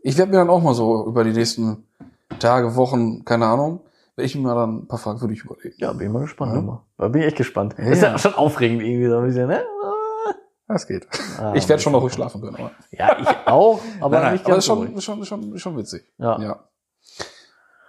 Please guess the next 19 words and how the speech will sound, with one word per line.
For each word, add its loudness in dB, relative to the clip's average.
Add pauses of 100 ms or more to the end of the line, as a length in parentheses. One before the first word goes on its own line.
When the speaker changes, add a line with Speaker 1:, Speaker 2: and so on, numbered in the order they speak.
(460)
Speaker 1:
Ja, 0
im -6
An-, 0
Anbetracht 0
der -4
Zeit -6 (760)
reicht's 2
jetzt -4
nur 4
noch 4
für -2
ein 2
kleines, 2
äh, 0 (380)
Anteasern. 2 (680)
Ähm, 4
wir 2
sind 0
ja 2